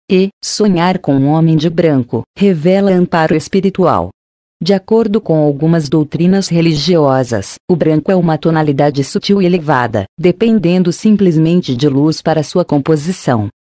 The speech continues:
Sendo assim, ver homem de branco é uma realidade espiritual positiva. Isso significa que você está sendo apoiado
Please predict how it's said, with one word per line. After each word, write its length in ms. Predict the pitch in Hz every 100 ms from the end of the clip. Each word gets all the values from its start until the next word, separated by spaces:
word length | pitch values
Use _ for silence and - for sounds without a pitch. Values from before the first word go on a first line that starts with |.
| _ _
Sendo 340 | - 196 175 160
assim, 360 | 151 190 196 202 -
ver 360 | 165 202 202
homem 260 | 160 160 160
de 140 | 156
branco 540 | 165 170 147 120 120 113
é 140 | 220
uma 180 | 214 180
realidade 560 | 160 151 151 147 151 170
espiritual 720 | 170 - 196 190 151 151 185
positiva. 760 | 170 147 165 - 160 117 110 92 _ _ _ _ -
Isso 300 | 190 - 208
significa 680 | - 160 151 135 190 170
que 160 | 147 202
você 360 | 214 214 - 170
está 280 | 160 - 196
sendo 400 | - 160 139 139
apoiado 580 | 139 180 147 156 160